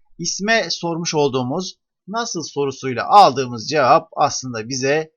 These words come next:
niteleme sıfatlarını veriyor. Şimdi gelelim belirtme sıfatları. Belirtme sıfatlarından ilki işaret sıfatları. Varlıkları ve kavramları işaret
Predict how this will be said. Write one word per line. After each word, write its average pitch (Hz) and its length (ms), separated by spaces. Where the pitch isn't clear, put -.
niteleme 160 440
sıfatlarını 135 920
veriyor. 95 380
Şimdi 214 280
gelelim 202 680
belirtme 156 500
sıfatları. 151 840
Belirtme 175 380
sıfatlarından 135 840
ilki 196 640
işaret 156 680
sıfatları. 107 680
Varlıkları 151 520
ve 202 140
kavramları 151 800
işaret 165 640